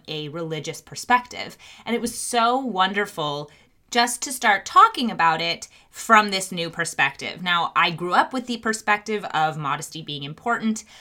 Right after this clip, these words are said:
but for a long time, I've really viewed it more as a practical, important thing to take on than kind of from the spiritual aspect of it. And so it's fun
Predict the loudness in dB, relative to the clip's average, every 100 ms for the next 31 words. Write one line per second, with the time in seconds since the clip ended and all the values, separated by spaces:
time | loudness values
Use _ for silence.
0 | -20 2 4 4 -2 0 4 4 4 0
1 | -2 -2 -2 -2 -4 -2 -2 -2 -4 -4
2 | -4 -2 0 0 -2 -4 -8 0 2 2
3 | -4 -12 -12 -8 -4 -4 -6 -12 _ -10
4 | -10 -8 -6 -6 -6 -8 -8 -10 _ _
5 | -4 -4 -4 -6 -4 -2 -2 0 0 0
6 | -2 -8 _ -14 -2 2 4 2 -2 -2
7 | 0 0 0 0 0 -4 -4 -4 -4 -4
8 | -8 -6 -6 -6 -10 -12 -10 -10 -4 -2
9 | -2 0 0 0 -6 -6 2 4 6 2